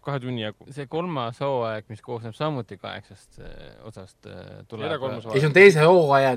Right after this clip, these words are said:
Speaker 3: teine osa.
Speaker 2: Viki, Viki väidab mulle, et see on kolmas hooaeg.
Speaker 3: Ei ole, see on teise
Speaker 1: Aa.
Speaker 3: hooaja part two. Ja sest
Speaker 2: Ma sain
Speaker 3: praegu,
Speaker 2: niimoodi
Speaker 3: praegu
Speaker 2: aru.
Speaker 3: sa vaatad, Netflix ise näitab season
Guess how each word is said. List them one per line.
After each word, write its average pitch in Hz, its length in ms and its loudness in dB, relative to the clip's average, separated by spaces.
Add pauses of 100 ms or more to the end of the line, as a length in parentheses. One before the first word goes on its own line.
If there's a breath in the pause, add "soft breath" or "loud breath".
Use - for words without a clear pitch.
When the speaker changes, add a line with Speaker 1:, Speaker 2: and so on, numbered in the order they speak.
(120)
Speaker 3:
teine 160 280 -2
osa. 139 240 -8 (880)
Speaker 2:
Viki, 208 320 -16
Viki 196 260 -6
väidab 147 300 -4
mulle, 139 160 -6
et 120 80 -8
see 135 80 -6
on 123 80 -6
kolmas 131 320 -4
hooaeg. 117 260 -6
Speaker 3:
Ei 143 80 4
ole, 160 180 6
see 143 60 -2
on 135 80 -4
teise 156 220 2
Speaker 1:
Aa. 165 80 2
Speaker 3:
hooaja 135 320 4
part 147 260 6
two. 135 220 -2 (520 soft breath)
Ja 147 120 6
sest 139 220 0
Speaker 2:
Ma - 20 -8
sain 160 80 4
Speaker 3:
praegu, 175 240 8
Speaker 2:
niimoodi 107 240 -8
Speaker 3:
praegu 151 240 6
Speaker 2:
aru. - 20 0
Speaker 3:
sa 156 140 4
vaatad, 160 320 4 (160)
Netflix 185 400 4
ise 180 160 4
näitab 160 240 0
season 170 420 4